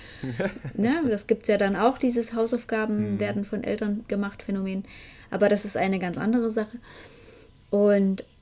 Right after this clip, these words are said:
Speaker 2: definitiv, das auszuhalten, erstmal zuzuhören und dann vielleicht was dazu zu sagen oder aber auch das einfach setzen zu lassen,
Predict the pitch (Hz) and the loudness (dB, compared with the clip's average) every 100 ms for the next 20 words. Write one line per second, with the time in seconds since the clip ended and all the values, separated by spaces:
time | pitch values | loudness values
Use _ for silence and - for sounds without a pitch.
0 | - - 95 - 226 220 214 196 175 180 | -12 -10 -2 4 6 6 4 2 -2 -4
1 | - - 262 - 254 220 208 208 - 208 | -2 2 2 0 -2 0 -2 -2 -6 -4
2 | - 202 - - 320 - 262 208 220 214 | -2 -4 -4 2 2 2 -2 4 6 6
3 | 214 220 214 190 185 - 196 240 247 240 | 4 0 0 -2 -4 0 2 6 4 2
4 | - - - - - - - - 214 208 | -10 -20 -20 -20 -20 -20 -20 -2 2 4
5 | 226 285 269 247 240 240 233 220 220 208 | 4 2 0 -4 -2 -2 -2 0 0 0
6 | 208 202 247 311 - 247 - - 254 - | -2 4 4 4 2 -2 -4 -4 -4 -4
7 | 247 - 220 220 - 220 - 302 - 247 | -4 -4 -4 -4 -2 -2 0 -2 0 0
8 | 240 254 285 | 0 -2 -6